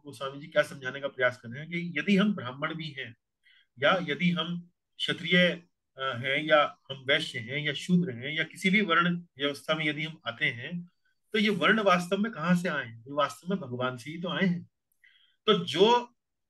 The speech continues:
अ, जो वस्तु हमारे स्रोत है, जो वस्तु हमारे उद्गम का कारण है, यदि हम उसे ही भूल जाएंगे तो कैसे चलेगा? तो यहाँ कहने का तात्पर्य ये है कि किसी भी वर्ण व्यवस्था में आप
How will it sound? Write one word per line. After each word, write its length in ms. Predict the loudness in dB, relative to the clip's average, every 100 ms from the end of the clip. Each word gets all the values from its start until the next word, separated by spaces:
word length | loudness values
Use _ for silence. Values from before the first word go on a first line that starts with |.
| _ -4
अ, 200 | 0 0
जो 480 | 0 -6 2 4 4
वस्तु 560 | 2 -2 -2 -2 0 -2
हमारे 500 | -4 0 4 4 2
स्रोत 480 | -2 -8 -4 -4
है, 380 | -4 -8 -8 -10
जो 180 | 0 2
वस्तु 380 | 2 -2 2 2
हमारे 420 | 4 2 2 0
उद्गम 420 | -6 -6 -6 -10 -2
का 400 | 2 2 0 -12 _ _
कारण 320 | 4 6 8 6
है, 260 | 2 -6 _ _ _ _ _ -2
यदि 220 | 4 4
हम 120 | 4
उसे 260 | -4 0 0
ही 80 |
भूल 200 | 2 2
जाएंगे 260 | 4 4 4
तो 100 | 2
कैसे 220 | -2 -2
चलेगा? 300 | -8 -12 -16 _ _ _ _ _ _ _ _ _ -4
तो 260 | -4 -4 _ _
यहाँ 420 | -4 2 2 2 _ _ _ -10
कहने 260 | 0 6
का 80 | 6
तात्पर्य 440 | 6 4 2 -6
ये 240 | -4 -2 -2
है 220 | 0 -4
कि 340 | -2 -6 -6 _ _ -14
किसी 220 | -4 0
भी 240 | 4 2
वर्ण 320 | 4 4 6 6
व्यवस्था 460 | 4 0 -6 -8
में 120 | -2
आप 220 | 2 2